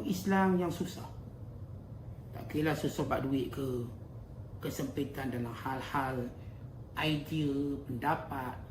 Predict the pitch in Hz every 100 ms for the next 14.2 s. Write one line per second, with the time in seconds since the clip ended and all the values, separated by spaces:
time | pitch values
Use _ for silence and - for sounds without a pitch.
0 | - - 233 220 202 247 214 190 - 135
1 | 123 - 113 - - 160 208 - 220 262
2 | 233 185 180 139 - - 127 - 117 -
3 | 147 190 233 - 185 151 - - - 143
4 | - 117 113 - - - - 143 185 208
5 | 226 214 214 214 214 - - - 180 127
6 | 139 180 185 180 185 - - - 190 185
7 | 190 180 190 185 190 220 - 151 117 -
8 | - - - - - - - 202 160 185
9 | 185 - 175 151 135 123 143 175 170 -
10 | 190 196 185 180 151 226 233 277 294 -
11 | - - 143 147 - 156 143 135 143 139
12 | - 160 165 175 180 160 131 - 160 -
13 | 214 - 160 151 - 190 185 147 151 147
14 | 151 127